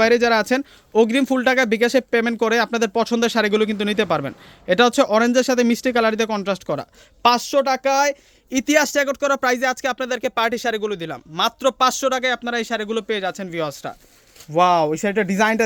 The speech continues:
দেখুন, এগুলো এক একটা শাড়ি কিনতে গেলে তিন থেকে চার হাজার টাকা লাগবে। এগুলো ইন্ডিয়ান পার্টি শাড়ি, এগুলো প্রত্যেকটা হচ্ছে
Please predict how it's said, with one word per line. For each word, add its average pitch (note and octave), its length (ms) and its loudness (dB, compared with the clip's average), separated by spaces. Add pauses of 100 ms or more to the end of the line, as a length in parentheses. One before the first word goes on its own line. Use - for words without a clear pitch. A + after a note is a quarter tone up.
দেখুন, D#3+ 160 -6 (100)
এগুলো A#3 180 4 (100)
এক G#3+ 140 -2
একটা B3 180 -2
শাড়ি B3+ 240 2
কিনতে B3 260 0
গেলে A#3+ 200 2
তিন B3 160 0
থেকে C4 220 2
চার A#3 160 2
হাজার A#3+ 240 2
টাকা A#3 220 0
লাগবে। D3 200 -6 (420)
এগুলো C4 180 2 (120)
ইন্ডিয়ান C#4 320 4
পার্টি B3+ 300 2
শাড়ি, E3+ 160 -4 (120)
এগুলো A3+ 240 0
প্রত্যেকটা B3+ 420 0
হচ্ছে B3+ 160 -6